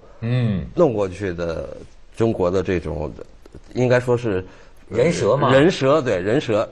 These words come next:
Speaker 2: 对，人蛇在那儿等着去美国的，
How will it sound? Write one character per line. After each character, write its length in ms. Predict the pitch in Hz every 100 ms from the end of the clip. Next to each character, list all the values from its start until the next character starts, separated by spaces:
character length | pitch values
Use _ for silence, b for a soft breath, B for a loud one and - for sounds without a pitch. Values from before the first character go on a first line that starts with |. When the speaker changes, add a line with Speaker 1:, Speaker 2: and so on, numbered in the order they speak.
| -
Speaker 2:
对， 180 | 95 73
人 220 | 101 120
蛇 200 | 147 107
在 120 | 110 104
那 100 | 107
儿 80 | 90 -
等 220 | - 78 78
着 80 | 117
去 200 | - 160
美 160 | 76
国 240 | 65 73 71
的， 160 | 69